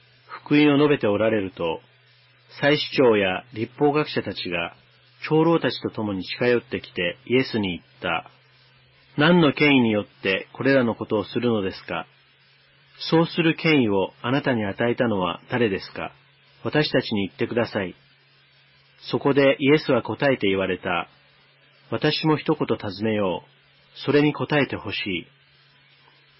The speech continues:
ヨハネのバプテスマは天からであったか、人からであったか？」彼らは互いに論じて言っ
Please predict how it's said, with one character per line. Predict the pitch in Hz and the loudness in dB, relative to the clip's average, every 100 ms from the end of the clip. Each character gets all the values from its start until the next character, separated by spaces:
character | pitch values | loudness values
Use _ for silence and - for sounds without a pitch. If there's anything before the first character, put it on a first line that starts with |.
| - | -2
ヨ | 147 | 0
ハ | 165 | 4
ネ | 151 | 4
の | 113 | 2
バ | 110 | 0
プ | - | -2
テ | 139 | -4
ス | - | -2
マ | 120 98 | -2 -2
は | 92 90 _ _ _ _ | -4 -6 _ _ _ _
天 | - 165 165 | -2 -2 2
か | 131 | 0
ら | 104 | 0
で | 98 | -2
あ | |
っ | 98 - | -4 -6
た | 90 | -12
か、 | - 82 - _ _ _ _ | -10 -12 -14 _ _ _ _
人 | - 147 | -6 -4
か | 135 | 0
ら | 143 | 2
で | 120 | 2
あ | 104 | -2
っ | 95 - | -4 -8
た | 85 | -8
か？」 | - 76 - _ _ _ _ _ _ _ _ _ - | -6 -8 -10 _ _ _ _ _ _ _ _ _ -10
彼 | - 127 | 0 2
ら | 110 | 2
は | 98 95 - | 0 -2 -6
互 | 120 123 139 | -4 2 4
い | |
に | 135 | 4
論 | 127 131 | 4 2
じ | 113 | 0
て | 123 | 0
言 | |
っ | 113 | 0